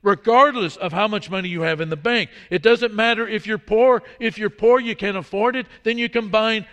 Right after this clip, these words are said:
the households. The point is, everyone is to participate in this meal. Not only that, a lamb. A lamb. A year-old male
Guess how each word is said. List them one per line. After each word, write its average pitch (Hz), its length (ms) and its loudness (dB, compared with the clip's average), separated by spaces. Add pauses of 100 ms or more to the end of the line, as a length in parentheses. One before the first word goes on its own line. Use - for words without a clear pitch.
the 202 120 0
households. 190 560 -4 (140)
The - 100 -10
point 226 300 -2
is, - 140 -6 (180)
everyone 220 800 0 (220)
is 190 320 0
to 180 80 -4
participate 180 880 -6 (180)
in 185 160 -6
this 165 240 -8
meal. 135 300 -12 (1500)
Not 143 180 -2
only 135 200 -6
that, 165 320 -2
a 139 60 -10
lamb. 120 440 -8 (2000)
A 185 80 -8
lamb. 185 500 -4 (1500)
A 165 80 -4
year-old 226 680 2
male 185 380 -4